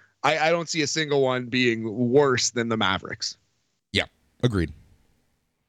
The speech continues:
Speaker 1: Number seven, the hardest team to rank in this entire thing, your Los Angeles Lakers. I think until we resolve this Russell Westbrook thing, I cannot comfortably put them in the top six of the West.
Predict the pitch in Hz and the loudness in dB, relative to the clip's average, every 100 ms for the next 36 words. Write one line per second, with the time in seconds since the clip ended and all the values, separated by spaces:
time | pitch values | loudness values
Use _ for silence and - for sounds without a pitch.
0 | _ _ _ _ - 170 190 - 202 190 | _ _ _ _ -2 2 2 4 2 4
1 | 190 160 151 165 170 170 - 170 165 165 | 2 2 2 4 4 2 -2 -4 -6 -4
2 | 175 160 156 160 156 147 151 151 147 151 | -2 0 2 0 0 0 0 -2 -2 0
3 | 143 147 147 143 135 117 92 - 107 135 | 4 4 4 4 2 2 -2 -10 0 4
4 | 156 147 143 139 135 135 131 131 123 123 | 6 6 6 4 2 2 2 2 2 4
5 | 113 107 98 90 - - 120 127 156 160 | 2 2 -2 -2 -6 -2 0 2 2 2
6 | 151 165 185 196 202 196 175 170 170 156 | 0 2 4 6 6 6 4 4 4 2
7 | 156 151 123 156 170 147 143 131 - 131 | 0 0 2 2 2 4 4 2 0 -2
8 | - 127 123 123 127 156 143 143 139 131 | 2 0 2 2 0 0 2 2 2 0
9 | 139 131 131 123 127 131 127 120 117 110 | -2 -2 0 2 2 2 0 0 0 0
10 | 104 101 98 117 101 113 95 104 87 85 | 0 0 0 0 2 0 0 0 0 0
11 | - | -4